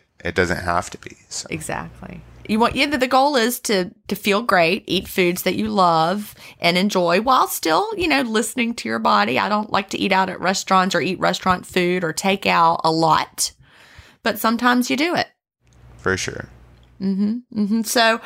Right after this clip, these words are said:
Speaker 2: Whole thirty is just so interesting to me.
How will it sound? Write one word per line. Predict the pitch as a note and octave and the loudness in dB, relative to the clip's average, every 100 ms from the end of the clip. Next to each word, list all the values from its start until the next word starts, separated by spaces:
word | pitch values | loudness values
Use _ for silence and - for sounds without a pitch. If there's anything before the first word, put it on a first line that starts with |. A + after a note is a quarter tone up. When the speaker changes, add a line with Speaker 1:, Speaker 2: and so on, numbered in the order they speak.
| - - - - A#3+ - - | -14 -16 -14 -12 -12 -12 -10
Speaker 2:
Whole | G#3 C5 D5 | -4 0 2
thirty | - A#3 A3 F3+ - | 2 2 2 0 2
is | E3 E3 | 0 0
just | F#3 | -2
so | - E3+ | 0 0
interesting | F3+ F#3 - E3+ D#3+ | 0 -2 -4 -2 -4
to | - F3 | -4 0
me. | D#3+ D3 D3+ | 2 2 0